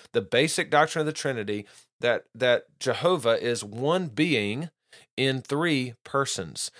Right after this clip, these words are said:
They, think about it this way. They share the divine name. How did Jesus tell us to baptize? In, in the Great Commission in Matthew twenty-eight, Jesus says, "Go therefore and make disciples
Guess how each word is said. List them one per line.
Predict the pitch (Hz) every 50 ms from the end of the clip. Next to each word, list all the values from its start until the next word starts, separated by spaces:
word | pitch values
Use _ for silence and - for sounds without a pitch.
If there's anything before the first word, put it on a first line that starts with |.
| - - - _ _ _ - - - -
They, | 127 151 147 151 - - - - - _ -
think | 180 190 -
about | 190 185 170
it | 147
this | 127 160 160 -
way. | 135 117 107
They | 104 113 143 147
share | 135 - - - 190 196 196 143 120 110 113 120 - -
the | - 131 131
divine | 127 123 127 110 123 131 139 147 147 151 151 - -
name. | - 107 117 123 127 104 85 78 64 -
How | - 120 160 190
did | 226 240 160
Jesus | 113 117 139 160 147 117 117 104 101 - - - _ - - - _ -
tell | - - 151 147 147
us | 147 143 - - - - -
to | - 139 131 123 107 -
baptize? | - 98 123 120 123 120 104 - - 92 76 - - - -
In, | - 120 127 123
in | - - 127 127
the | 117
Great | 101 95 123 151 165 -
Commission | - 170 170 160 165 156 - - - 196 208
in | - 113 110
Matthew | 120 123 131 - - 117
twenty-eight, | - - - 147 160 165 123 98 95 95 95 - - - - - - _
Jesus | - - 156 160 165 160 -
says, | - 147 135 127 123 127 117 - _ - 98
"Go | 95 117 123 185 226
therefore | 190 131 107 107 104 - - 107 107 113 120
and | - 120 120 107 107
make | 127 165 185 180
disciples | - 170 - - 160 147 160 160 - 104 98 101 104 101 -